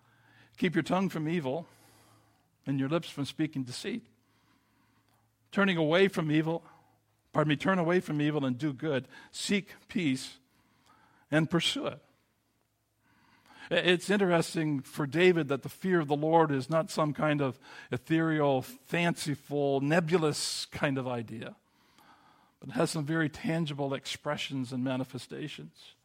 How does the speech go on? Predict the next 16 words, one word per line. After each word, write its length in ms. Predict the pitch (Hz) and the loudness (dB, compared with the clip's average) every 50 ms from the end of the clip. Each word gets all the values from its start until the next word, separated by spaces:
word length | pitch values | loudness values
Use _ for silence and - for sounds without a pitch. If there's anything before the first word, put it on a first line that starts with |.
| _ _ - _ _ _ _ - - - - - - - - - - _ _ _ | _ _ -20 _ _ _ _ -20 -20 -20 -20 -20 -20 -20 -20 -20 -20 _ _ _
I 40 | - | 0
remember 420 | 170 180 175 160 156 151 165 147 151 | 2 4 2 2 2 0 -2 -6 -4
being 200 | 165 165 160 151 | -2 -2 0 0
in 100 | 139 143 | -2 -2
chemistry 640 | - - 220 196 180 175 170 - - 156 143 160 147 - - - _ | 0 2 2 2 2 2 -2 -4 -4 -6 -6 -6 -10 -14 -18 -10 _
class 320 | - 175 165 170 180 - 170 | 4 6 6 6 2 0 -2
and 100 | 160 165 | 0 0
having 240 | 170 160 156 151 | 0 0 -2 -6
some 140 | - - 156 | -6 -8 -8
fun 240 | - - 175 165 160 | -2 -2 0 0 0
with 260 | 151 151 151 - - | -2 -4 -6 -6 -2
mercury 420 | 170 180 190 180 185 170 165 160 151 | 4 4 4 4 4 -2 -2 0 0
at 120 | 147 143 | 0 -2
our 80 | 139 147 | -4 -2
table 400 | - 196 180 170 156 156 147 151 | 0 2 2 2 2 0 -2 -4
and 100 | 147 | -4